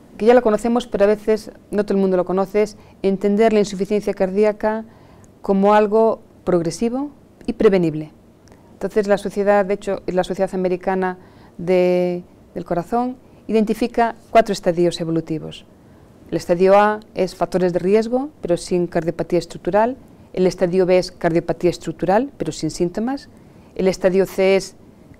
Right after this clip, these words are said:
síntoma de insuficiencia cardíaca, en algún momento, ahora o en el pasado. Y el estadio D es síntomas refractarios a cualquier tratamiento disponible,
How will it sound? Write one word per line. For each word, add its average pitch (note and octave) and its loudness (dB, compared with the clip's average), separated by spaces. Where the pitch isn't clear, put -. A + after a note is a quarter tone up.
síntoma G3+ 0
de F3 6
insuficiencia F3 2
cardíaca, F3+ -4
en F3 -2
algún F#3 0
momento, F3 -2
ahora G3 2
o - -2
en E3+ -4
el E3 -8
pasado. A3 0
Y - -4
el A#3+ 2
estadio A#3+ 4
D B3 6
es - -4
síntomas B3 -2
refractarios A#3 0
a F#3 -4
cualquier G3+ 0
tratamiento A3 0
disponible, G3+ 0